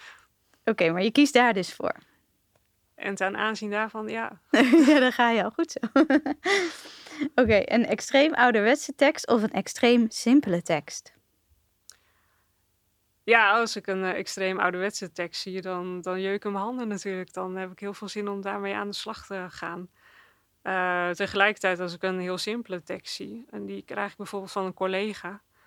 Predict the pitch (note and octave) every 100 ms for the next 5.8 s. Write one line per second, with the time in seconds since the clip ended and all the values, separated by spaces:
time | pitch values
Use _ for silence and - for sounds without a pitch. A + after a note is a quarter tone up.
0 | _ _ _ _ - F#3+ F#3+ F#3 G3 F#3
1 | F3 F3 - F#3 F#3 F3+ F#3+ F#3+ G3 G3+
2 | F#3 G#3+ A3 G3+ F3+ E3+ F#3+ - F#3 F#3
3 | - G3+ G3 A3+ A3 G3+ G3 - F#3+ -
4 | F#3+ - - E3 _ _ - - _ _
5 | _ F#3 F#3 - A3 A3 - -